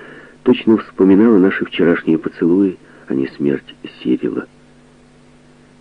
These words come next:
Мы уселись на переднее сиденье,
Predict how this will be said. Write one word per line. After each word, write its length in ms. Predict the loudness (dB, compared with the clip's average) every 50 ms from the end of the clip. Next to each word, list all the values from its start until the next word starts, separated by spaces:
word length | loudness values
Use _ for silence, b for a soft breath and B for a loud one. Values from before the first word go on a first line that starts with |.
| _ _ _ _ _ 2
Мы 140 | 4 6 6
уселись 480 | 6 4 4 4 6 6 6 4 2
на 160 | 2 2 2 4
переднее 440 | 6 6 6 6 6 4 4 2
сиденье, 600 | 4 2 0 4 4 6 6 6 6 4 2 0